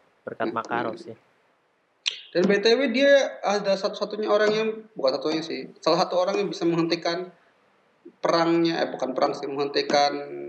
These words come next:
Speaker 2: perkelahian Natsu sama Grey loh.
Speaker 1: Mm-mm.
Speaker 2: Ya, selain Erza ya, dia juga sering
Speaker 1: Iya.
Speaker 2: mukul
Speaker 1: <laughs>
Speaker 2: Natsu sama Grey sih. Dan simple sekali, dia santai untuk mengalahkannya tuh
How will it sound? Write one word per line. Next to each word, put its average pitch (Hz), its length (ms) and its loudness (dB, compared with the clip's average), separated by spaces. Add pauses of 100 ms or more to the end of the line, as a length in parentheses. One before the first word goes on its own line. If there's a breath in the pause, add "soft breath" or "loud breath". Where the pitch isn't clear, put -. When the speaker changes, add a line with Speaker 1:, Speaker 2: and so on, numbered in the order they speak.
(720)
Speaker 2:
perkelahian 143 640 -2
Natsu 139 300 -4
sama 180 300 -2
Grey 180 280 0
loh. 120 160 -8 (800 loud breath)
Speaker 1:
Mm-mm. 127 220 -8
Speaker 2:
Ya, 147 420 0 (460)
selain 147 420 -2
Erza 147 400 0
ya, 127 240 0
dia 170 160 -6
juga 131 260 -4 (220)
sering 135 400 -2
Speaker 1:
Iya. 135 60 0
Speaker 2:
mukul 139 580 0 (240)
Speaker 1:
<laughs> - 320 0 (500)
Speaker 2:
Natsu 139 380 -2
sama 139 320 0 (140)
Grey 156 280 -2
sih. 127 380 -8 (180)
Dan 156 300 -6 (320)
simple 247 420 0
sekali, 269 460 0
dia 120 320 -2 (540)
santai 269 540 2
untuk 202 180 -4
mengalahkannya 208 560 -2
tuh 285 180 -2